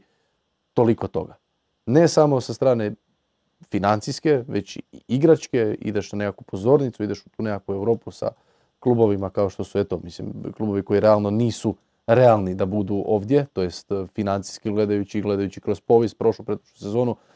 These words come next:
Slaven Belupo, e, Istra, e,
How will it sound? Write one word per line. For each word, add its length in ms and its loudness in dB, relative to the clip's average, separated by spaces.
Slaven 260 -2
Belupo, 440 2
e, 340 2
Istra, 440 4
e, 40 -6